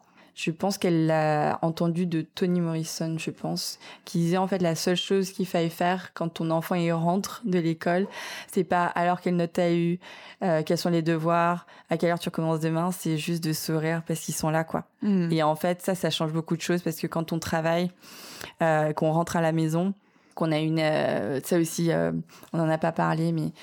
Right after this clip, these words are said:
Speaker 1: comme justement, moi, j'ai, j'ai des journées qui sont très centrées sur moi, quand je rentre,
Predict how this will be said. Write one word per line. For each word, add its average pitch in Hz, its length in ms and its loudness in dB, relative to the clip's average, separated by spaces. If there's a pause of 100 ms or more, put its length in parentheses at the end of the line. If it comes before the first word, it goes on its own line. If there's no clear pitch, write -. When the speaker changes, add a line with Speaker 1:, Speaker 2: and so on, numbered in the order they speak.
(160)
Speaker 1:
comme 170 140 0
justement, 170 400 2
moi, 170 140 0
j'ai, 156 360 -2
j'ai 160 180 -2
des 160 140 2
journées 165 280 0
qui - 100 -12
sont 156 160 -4
très 175 200 -4
centrées 170 340 -2
sur 160 180 0
moi, 170 320 0 (220)
quand 165 320 -4
je 151 160 0
rentre, 175 760 0